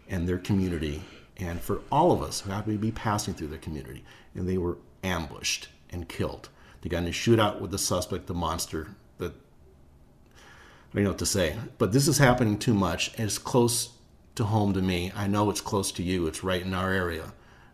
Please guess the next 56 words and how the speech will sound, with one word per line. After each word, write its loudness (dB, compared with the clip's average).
Um, -4
and -6
by -4
the -4
luck -4
of -4
God, 0
this -6
could -6
happen -6
in -4
our -4
backyard -4
at -4
any -6
second. -8
And -8
in -4
my 0
world, -2
it -6
has. -6
Um, -10
so -4
I -2
just -4
want 2
to 0
acknowledge 0
them, -2
let -4
them -2
know -2
that -8
our -6
thoughts 2
and -4
prayers 0
and -2
hopefully 0
justice, -2
uh, -6
is -8
coming 0
their -2
way. -2
I 2
don't 6
know 6
what 2
the 2
answer 0
is 0
to -12
prevent -4
this, -6